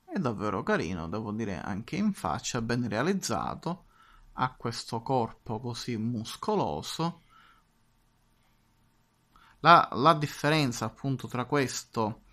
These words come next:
eh, tra queste figure, i Cavalieri dello, dello Zodiaco, è che, come vedete, ha questi peg sul corpo.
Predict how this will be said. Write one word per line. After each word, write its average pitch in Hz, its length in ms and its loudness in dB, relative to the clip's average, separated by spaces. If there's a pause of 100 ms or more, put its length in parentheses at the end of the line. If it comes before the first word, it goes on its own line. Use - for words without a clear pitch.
(400)
eh, - 120 -6
tra 127 180 0
queste 151 340 0
figure, 127 380 2
i 117 60 -2
Cavalieri 127 420 0
dello, 110 320 -2
dello 120 420 -2
Zodiaco, 143 440 0
è - 160 -4
che, - 200 -6
come 127 300 0
vedete, 143 720 0 (440)
ha - 320 6
questi - 480 0
peg 120 580 0
sul 117 360 -6
corpo. 117 760 -4